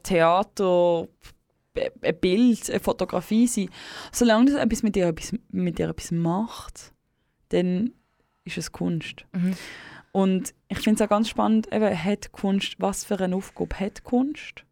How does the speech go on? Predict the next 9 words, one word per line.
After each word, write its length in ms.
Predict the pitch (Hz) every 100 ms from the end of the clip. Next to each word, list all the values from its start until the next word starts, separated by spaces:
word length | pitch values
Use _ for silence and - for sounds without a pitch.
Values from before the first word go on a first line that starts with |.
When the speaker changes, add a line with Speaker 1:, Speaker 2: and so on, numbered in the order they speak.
| _ _ _ _ -
Speaker 1:
Wie, 360 | 180 190 190
wie 140 | 190 190
ist 300 | 190 185 -
das 180 | 208 -
denn 320 | 208 208 208
genau 520 | 214 208 202 208 214
mit 260 | 214 202 -
der 80 | 220
Kunst 640 | - 208 240 277 - -